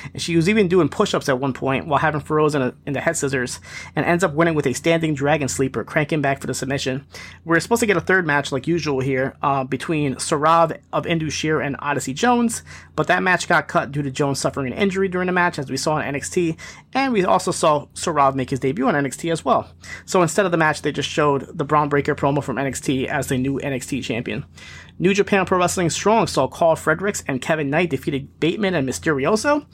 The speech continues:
Uh, Mysterioso in his sweet Spider-Man themed gear, but Fredericks pins him after the Manifest Destiny.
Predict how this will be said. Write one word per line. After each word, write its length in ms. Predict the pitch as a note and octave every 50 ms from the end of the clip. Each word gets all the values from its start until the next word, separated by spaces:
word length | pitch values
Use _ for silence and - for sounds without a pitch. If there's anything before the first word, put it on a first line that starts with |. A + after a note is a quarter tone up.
| - - - - - - - -
Uh, 100 | D#3 C#3
Mysterioso 540 | C#3 C#3 - - - D#3+ E3 F3+ F#3 E3 F#3+
in 60 | F3 D#3
his 120 | B2+ -
sweet 240 | - - E3+ F3 D#3+
Spider-Man 460 | - - C#3+ C#3+ D3 D3+ D3+ D3 C#3+
themed 300 | - - C#3+ D3 C#3+ C3+
gear, 240 | C#3 C#3 C#3+ D3+ D3
but 120 | A#2 A#2
Fredericks 420 | - - D#3+ D#3+ - F3 - - -
pins 280 | - - G3 F3+ -
him 160 | G3 F3+ F3+ E3+ -
after 240 | E3 D3+ - -
the 80 | D3+ C#3
Manifest 460 | C#3 C#3+ C#3+ C#3 - D3 C#3+ - -
Destiny. 460 | - A#2 - - - C3+ C#3 C3+ C#3